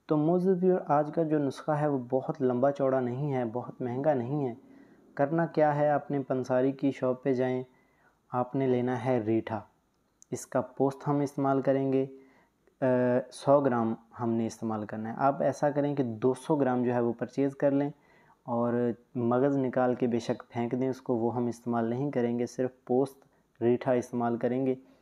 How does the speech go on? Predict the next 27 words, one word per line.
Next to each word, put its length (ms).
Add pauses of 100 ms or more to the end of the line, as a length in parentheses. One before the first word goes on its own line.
(360)
सौ 540
ग्राम। 280 (420)
जब 120
दो 140
सौ 160
ग्राम 280
आप 160
लेंगे, 340
मगज़ 380
निकाल 360
देंगे 260
तो 160
सौ 240
ग्राम 280
हमारे 280
पीछे 340 (360)
हमें 220
बचेगा। 400
दूसरे 400
नंबर 260
पे 160
जो 160
चीज़ 260
हम 160
लेंगे 380 (400)
वो 100
लेंगे 360